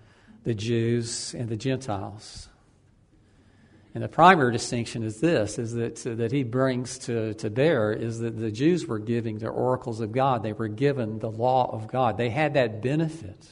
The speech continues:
which put them in a different place than other people were in. They knew what God's word said. They knew what the will of God was in a way that other people did not know it.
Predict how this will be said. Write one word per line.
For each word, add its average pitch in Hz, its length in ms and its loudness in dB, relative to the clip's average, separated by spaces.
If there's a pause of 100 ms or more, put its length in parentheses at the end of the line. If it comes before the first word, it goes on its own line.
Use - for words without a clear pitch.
(1700)
which 131 220 0
put 175 200 8
them 156 160 6
in 123 100 2
a 123 40 2
different 135 360 2
place 160 380 4
than 120 120 -2
other 117 180 2
people 175 380 -2
were 107 180 -4
in. 98 220 -12 (1160)
They 120 140 0
knew 151 320 4
what 131 240 4
God's 123 320 2
word 113 300 -2
said. 131 280 2
They 110 120 -2
knew 143 240 2
what 160 160 0
the 131 80 2
will 120 260 2
of 117 160 0
God 131 300 4
was 107 260 -2
in 110 80 -4
a 110 60 -2
way 120 240 0
that 117 140 -2
other 117 200 -2
people 117 320 -4
did 117 220 -4
not 120 340 -2
know 139 220 -2
it. - 220 -16